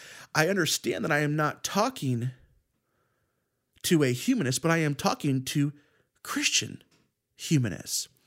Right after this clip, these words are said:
which is a type of Christianity that puts the focus on us rather than God. Above all, God will be glorified. Understand that. Above all, God will be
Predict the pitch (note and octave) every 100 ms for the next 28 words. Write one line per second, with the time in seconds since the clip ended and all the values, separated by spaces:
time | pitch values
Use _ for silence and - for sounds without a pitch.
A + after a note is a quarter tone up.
0 | - - - - - - F3+ F3+ D3 -
1 | - C#4 A3+ - - F3 - G3 F#3 C3
2 | - - G#3 - D#3 - F3+ F3 D#3 -
3 | C#3 C3 - D#3 B2+ - - - - -
4 | C#3+ D3 D3 C#3+ C3+ - B2 C3 B2+ B2
5 | A#2 - _ _ - A#2+ A2+ F#2+ - -
6 | _ _ _ _ _ _ _ _ _ _
7 | _ _ _ _ _ _ _ _ _ _
8 | - C3 C#3+ F#3+ D#3 - C3+ B2 E2+ F2
9 | - _ _ _ _ _ _ _ - -
10 | C3 C3 B2 A#2+ - _ _ _ - A#2+
11 | A#2 - G2 E2 - F2 E2 - B2 A2+
12 | - G2 E2 - - - - - _ A#2+
13 | B2+ C3+ B2+ A2+ G2 - G#2+ A2 F2 G#2
14 | G2+ F#2 G#2